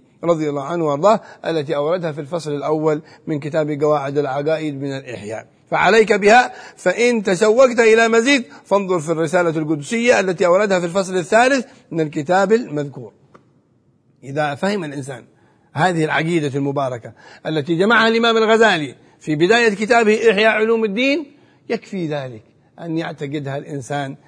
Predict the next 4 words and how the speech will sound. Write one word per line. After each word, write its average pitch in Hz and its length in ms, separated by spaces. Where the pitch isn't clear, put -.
رجلًا 156 480
أو 180 180
امرأة، 156 600
كبيرًا 175 580